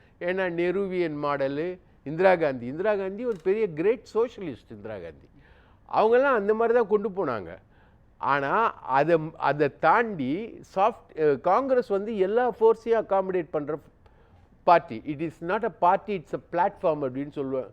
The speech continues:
சொல்லுவாங்க. அந்த மாதிரி எல்லா விதமான ஃபோர்ஸையும் அகாமடேட் பண்ணக்கூடிய ஒரு இடமா தான் காங்கிரஸ் வந்து இருந்துகிட்டே இருந்தது. அதுல நிறைய பாடங்கள் வந்து இவங்க கத்துக்கிட்டே, கத்துக்கிட்டே வராங்க. இப்போ, அஹ்,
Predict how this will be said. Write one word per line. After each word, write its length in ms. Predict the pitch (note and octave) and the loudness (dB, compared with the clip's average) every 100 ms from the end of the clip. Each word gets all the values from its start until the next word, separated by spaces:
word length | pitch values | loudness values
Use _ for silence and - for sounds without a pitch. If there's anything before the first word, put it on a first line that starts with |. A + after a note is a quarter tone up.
| _ _ | _ _
சொல்லுவாங்க. 600 | _ E3+ F3 E3+ A2+ G2+ F2+ - - - _ | _ -2 2 2 2 -6 -12 -20 -20 -20 _
அந்த 360 | - A#2+ E3 F#3+ | -8 -4 -2 0
மாதிரி 360 | G3 A#3 B3 F#3+ | 2 2 2 2
எல்லா 300 | E3+ A3+ A#3+ | 2 4 4
விதமான 460 | A3+ G#3 G#3 G#3+ | 4 0 0 0
ஃபோர்ஸையும் 580 | F#3+ - G#3+ G#3 A3+ B3 | 0 4 4 2 -4 -4
அகாமடேட் 480 | D#3+ F#3+ F#3+ F#3 E3+ - | -2 -2 0 -2 -4 -6
பண்ணக்கூடிய 400 | C#3+ B2+ C#3 D#3+ | -8 -6 -6 -4
ஒரு 180 | D3 | -4
இடமா 440 | B2 B2 C3 A#2+ A2 | -2 -4 -6 -8 -6
தான் 240 | D3 C4+ - _ _ _ | -6 -6 -12 _ _ _
காங்கிரஸ் 440 | G3+ G#3+ G3+ F3+ | 2 4 2 2
வந்து 340 | D#3 D3 E3+ F#3+ | 0 -2 -2 -4
இருந்துகிட்டே 360 | E3+ D#3+ D3+ | -2 -4 -2
இருந்தது. 480 | D3 A#2+ G2+ F2 F#2 - - - | -6 -6 -10 -16 -18 -20 -20 -10
அதுல 800 | - B2 C#3+ E3+ C3 A2 C#3 D3 - _ | -2 0 2 2 0 -2 -4 -8 -16 _
நிறைய 720 | G2 B2+ E3 G#3+ A3 A#3 C4+ G3+ _ _ _ _ _ _ _ | -6 -2 -2 -2 -4 0 0 -2 _ _ _ _ _ _ _
பாடங்கள் 500 | D3 E3 F3 D#3+ B2+ | 4 4 4 -2 -2
வந்து 240 | A#2+ D3 | -4 -4
இவங்க 320 | F#3 C3 A#2+ | -4 -6 -8
கத்துக்கிட்டே, 400 | A2+ B2+ A2 B2 | -8 -10 -8 -8
கத்துக்கிட்டே 460 | A#2+ G#2+ A2+ G2 A#2+ | -8 -8 -12 -10 -8
வராங்க. 320 | G#2+ F#2+ F2+ | -8 -10 -14
இப்போ, 560 | B2+ C3 F3 D#3 B2+ A#2 - - - - | -16 -2 2 4 2 -4 -14 -20 -20 -14
அஹ், 640 | - B2+ A#2+ A#2 A#2 A2+ | -6 -4 -2 -2 -4 -6